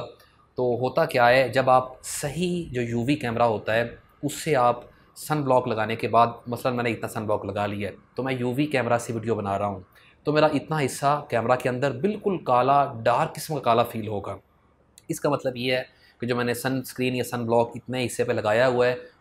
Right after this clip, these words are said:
वो ब्रॉड स्पेक्ट्रम है, यूवी ए, यूवी बी दोनों रेज़ को ब्लॉक कर रहा है, तो ये ऑथेंटिसिटी होती है।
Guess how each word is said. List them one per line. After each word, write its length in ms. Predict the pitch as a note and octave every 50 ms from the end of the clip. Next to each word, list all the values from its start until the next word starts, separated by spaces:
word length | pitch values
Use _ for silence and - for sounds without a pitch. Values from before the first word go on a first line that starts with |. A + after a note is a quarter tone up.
| -
वो 100 | A#2+ B2
ब्रॉड 260 | G#2+ G2+ A2 G#2 G#2+
स्पेक्ट्रम 500 | G#2+ - - C3 B2 - - C3 B2 B2+
है, 200 | B2+ B2 B2 A#2
यूवी 320 | A#2 A#2 A2+ A#2 B2 A#2+ A#2 A#2
ए, 140 | A#2 B2
यूवी 320 | A#2+ A#2 A#2 A2+ A2 A2+ A2+
बी 280 | G#2+ G#2 A2+ C3 D3+
दोनों 260 | - - A#2 A#2 A2+ A2
रेज़ 180 | A2+ A2 A2+
को 100 | - B2+
ब्लॉक 320 | A2+ G#2+ G#2+ G2 F#2+ - -
कर 140 | A2 G2
रहा 120 | G2 G2+ G2
है, 120 | F#2 F#2 - _ _ _ _ _ -
तो 60 | C#3+
ये 160 | D#3 D#3 D3+ -
ऑथेंटिसिटी 540 | C3 - C3 A#2+ A2 A#2+ A#2 - A2 A2+ G#2+
होती 280 | G2 F#2+ - - G2+
है। 180 | G#2 G2+ G2